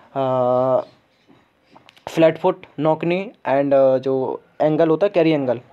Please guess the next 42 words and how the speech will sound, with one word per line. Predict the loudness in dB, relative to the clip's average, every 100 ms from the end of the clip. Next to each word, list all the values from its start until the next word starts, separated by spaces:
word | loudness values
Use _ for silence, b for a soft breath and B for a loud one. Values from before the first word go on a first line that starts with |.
| -8
उस | -4
पर | -2
प्रॉब्लम | 0 2 2
रहता | -2 -4
है | -6
कैंडिडेट | -8 -10 -12 -14
को, | -10
ठीक | -4
है। | -4 -6 B B B B B B B -20 _ _ _ _ -10 -4
उसके | -2 2
बाद | 2 2
सभी | 0 0 0 2
आप | 4 4 4
डॉक्यूमेंट | 0 0 -2 0 0
आपके | -2 -2
अपने | -4 0 0 0
एकदम | 0 -4 -4 -10 _
अच्छी | -8 -6
तरह | -2 0
से | 0 0
well | 0 0
maintain | 0 -2 -4
करके | -4 -4 0
जाइएगा | 0 2 2 0 -2 _ _ _ _ _
कि | -10 -8 -6
एक | -8
फ़ाइल | -4 0 2 2
में | 0
आप | 0 0
लोग | -2 b b b b _ -10
तो | -6 -2 0 -2 -4 _ _ _ _ _ _ _ _ _ _ _ _ -4
लगा | 0 2
लीजिएगा, | 2 0 0 2 4
एक | 2
फ़ाइल | -2 -2 0
से | -2
अच्छी | -4
तरीके | -4 -4
से | -4
तैयार | -4 -2 0
कर | -2
लीजिएगा, | -4 -6 -6 -6